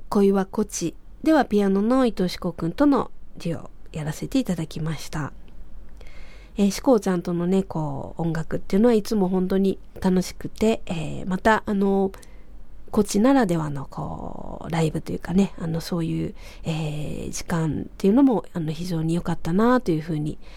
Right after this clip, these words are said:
思っております。えー、そして、ペインティングオブノーツ。こちらは、えー、ホームグラウンドであります、吉祥寺ストリングスでございました。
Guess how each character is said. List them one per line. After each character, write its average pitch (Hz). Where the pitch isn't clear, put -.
思 160
っ -
て -
お 185
り 165
ま 202
す。 -
え 214
ー、 -
そ 220
し -
て、 -
ペ 190
イ 190
ン 190
テ -
ィ 185
ン -
グ 180
オ -
ブ 185
ノ 185
ー -
ツ。 -
こ 202
ち 202
ら 208
は、 240
え 160
ー、 -
ホ 185
ー -
ム 185
グ 175
ラ 175
ウ 170
ン 165
ド 165
で 165
あ 165
り 165
ま 190
す、 254
吉 226
祥 190
寺 254
ス -
ト 185
リ 180
ン 175
グ 165
ス -
で -
ご 170
ざ 156
い 156
ま 156
し -
た。 -